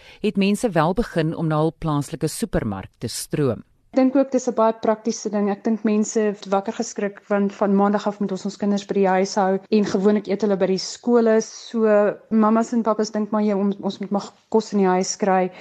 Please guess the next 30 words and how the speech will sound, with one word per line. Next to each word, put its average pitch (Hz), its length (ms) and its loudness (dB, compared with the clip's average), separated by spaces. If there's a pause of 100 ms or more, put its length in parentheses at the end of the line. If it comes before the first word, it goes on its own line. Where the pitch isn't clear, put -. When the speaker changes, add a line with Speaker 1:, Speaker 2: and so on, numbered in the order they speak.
(360)
Speaker 2:
want 185 280 0
dit - 80 -18
gaan 190 200 0
nou 185 160 2
moeiliker 196 560 0
wees 185 380 0 (120)
om, 185 840 0
jy 175 200 -8
weet, 190 240 0
om, 185 200 2
om 190 160 2
rond 185 200 2
te 208 80 -2
beweeg. 180 420 0 (400)
Die 202 480 4
regering 247 440 2
het 240 120 0
ook 254 120 0
wel 208 160 0
gevra 202 380 -4
dat 202 140 -4
mense 190 300 -2
begin 190 280 -2
minder 190 240 0
rond 185 280 0
beweeg 175 300 -2
sodat 175 320 -4
ons 180 240 -4
nie 190 200 0
onnodig 190 640 4